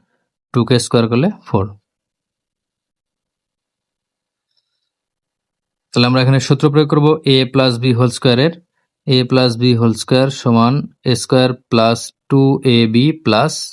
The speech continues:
বি স্কয়ার সূত্র। তাহলে এ বলতে টু এ এক্স, বি বলতে সেভেন। তাহলে কি লিখবো আমরা?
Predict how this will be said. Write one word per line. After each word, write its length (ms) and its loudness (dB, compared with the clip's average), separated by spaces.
বি 160 0
স্কয়ার 220 -10
সূত্র। 220 -2
তাহলে 180 -2
এ 100 4
বলতে 180 0
টু 80 4
এ 20 2
এক্স, 140 -2
বি 160 2
বলতে 220 0
সেভেন। 240 -2
তাহলে 200 0
কি 100 -4
লিখবো 220 0
আমরা? 160 0